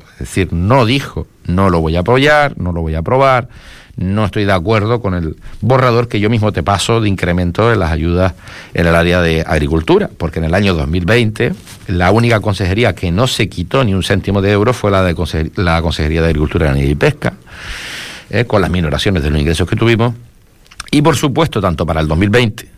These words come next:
o en este caso para el dos mil veintiuno, donde tienen un incremento de un cincuenta y dos por ciento las áreas que ya, que gestionaban en este cabildo el señor Lloret y el señor Marcelino,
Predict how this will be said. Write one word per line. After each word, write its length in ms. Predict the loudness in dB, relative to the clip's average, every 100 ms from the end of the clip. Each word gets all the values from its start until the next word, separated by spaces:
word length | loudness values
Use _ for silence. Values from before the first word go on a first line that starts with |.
| _ _ _
o 180 | -6 -6 -4
en 80 | -8
este 140 | -4
caso 180 | -2 -2
para 160 | -2 -2
el 60 |
dos 100 | -2
mil 160 | 0 2
veintiuno, 720 | 2 2 2 4 2 0 -2
donde 220 | -2 -2
tienen 240 | 0 2 2
un 100 | 2
incremento 520 | 2 2 2 2 0
de 80 | 0
un 80 | -2
cincuenta 320 | -2 -2 0
y 20 |
dos 100 | 0
por 160 | 0 0
ciento 480 | 0 0 -2 -10 -18 _
las 180 | -4 0
áreas 240 | 2 2 0
que 140 | 0
ya, 200 | 0 0 -4 -4
que 280 | 0 0 -4 -18 -14
gestionaban 680 | -4 -2 0 2 2 2 0
en 60 |
este 140 | 0 0
cabildo 380 | 0 0 0 -4 -12 -20 -20 -20 -2
el 140 | 0
señor 320 | 0 0 2
Lloret 340 | 2 2 0 -4
y 140 | -6 -4
el 100 | -4
señor 360 | -4 -2 0
Marcelino, 600 | 0 0 2 2 2 0